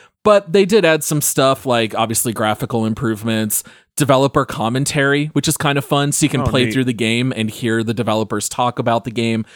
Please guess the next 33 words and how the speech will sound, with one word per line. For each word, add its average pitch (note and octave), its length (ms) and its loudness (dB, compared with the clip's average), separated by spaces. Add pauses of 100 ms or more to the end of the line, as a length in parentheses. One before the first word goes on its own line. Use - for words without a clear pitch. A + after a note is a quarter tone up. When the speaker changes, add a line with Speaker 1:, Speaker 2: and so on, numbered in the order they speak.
(280)
Speaker 1:
They D#3 120 4
added, D#3 300 2
like, B2+ 320 0
a A#2 80 0
free B2+ 400 -2
play A#2+ 300 0
mode B2 400 2
with B2 140 -2
the B2 80 -2
guitar. G#2 640 -2 (400)
I C#3+ 60 2
mean, D3 200 2
it's, C3+ 180 2
like, A2+ 80 6
Speaker 2:
Oh. A2 60 4
Speaker 1:
nothing A2+ 260 4
Speaker 2:
<laughs> B2 140 0
Speaker 1:
crazy, B2+ 560 2
but D3+ 180 2
they D3 100 6
did E3+ 220 4 (100)
add A#2 260 0
some C3 220 -2
new A#2+ 160 0
stuff. - 420 -2 (320)
But D3 160 0
the C#3+ 100 2
main A3 460 4
thing A#2+ 360 0
that A#2+ 180 2
has B2 220 0
people A2+ 320 -2
excited G#2+ 600 0